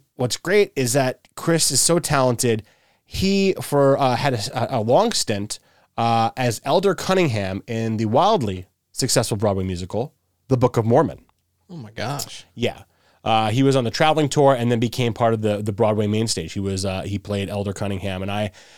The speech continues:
Speaker 1: had the, uh, great opportunity to see him, uh, play that character and do it on stage at Broadway. And he, he's just, he's special.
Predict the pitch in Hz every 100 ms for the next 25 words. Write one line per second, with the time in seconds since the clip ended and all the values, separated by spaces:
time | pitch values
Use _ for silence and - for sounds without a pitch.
0 | _ - 135 135 120 117 107 - _ _
1 | 113 107 101 95 101 104 120 117 110 -
2 | 120 107 - 120 104 - 104 95 - 101
3 | 95 87 80 - 110 101 95 90 - 98
4 | 90 - 87 90 101 95 90 95 90 90
5 | - 90 82 85 82 80 85 78 98 139
6 | 131 - - 135 - - 147 - 139 135